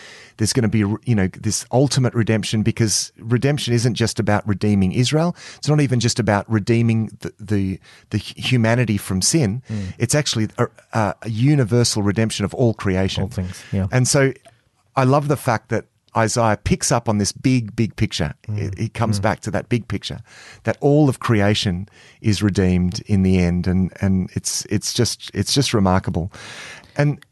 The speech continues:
Speaker 2: And important to note that everyone from all nations is invited to come and to know who God is and to live in this kingdom
Speaker 1: Isn't it
Speaker 2: forever,
Speaker 1: just
Speaker 2: you know?
Speaker 1: constantly invitational?
Speaker 2: Everyone.
Speaker 1: You know,
Speaker 2: Yeah,
Speaker 1: you
Speaker 2: absolutely.
Speaker 1: recognize that, you know, and, and
Speaker 2: Yep.
Speaker 1: it's this constant invitation. Come and be a part of this. No one's excluded,
Speaker 2: No
Speaker 1: right?
Speaker 2: one, yeah.
Speaker 1: 'Cause you don't have to live up to it.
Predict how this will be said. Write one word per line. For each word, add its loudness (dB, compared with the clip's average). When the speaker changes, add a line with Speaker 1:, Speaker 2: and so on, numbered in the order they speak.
Speaker 2:
And 2
important 2
to 2
note 4
that 0
everyone 2
from 2
all 4
nations -4
is 2
invited 2
to -2
come -2
and -2
to -6
know 0
who 4
God 2
is 0
and 0
to -4
live -4
in -6
this -4
kingdom -6
Speaker 1:
Isn't 0
it 2
Speaker 2:
forever, -8
Speaker 1:
just 0
Speaker 2:
you -4
know? -4
Speaker 1:
constantly 2
invitational? 0
Speaker 2:
Everyone. 0
Speaker 1:
You 2
know, 2
Speaker 2:
Yeah, -2
Speaker 1:
you 2
Speaker 2:
absolutely. 2
Speaker 1:
recognize 2
that, 0
you 2
know, 4
and, 0
and -2
Speaker 2:
Yep. 0
Speaker 1:
it's -2
this -2
constant 0
invitation. -2
Come 0
and 2
be 2
a 0
part -2
of -4
this. -4
No 4
one's 0
excluded, 0
Speaker 2:
No 2
Speaker 1:
right? 0
Speaker 2:
one, -10
yeah. -6
Speaker 1:
'Cause 2
you 2
don't 4
have 0
to -2
live 2
up 0
to -2
it. -12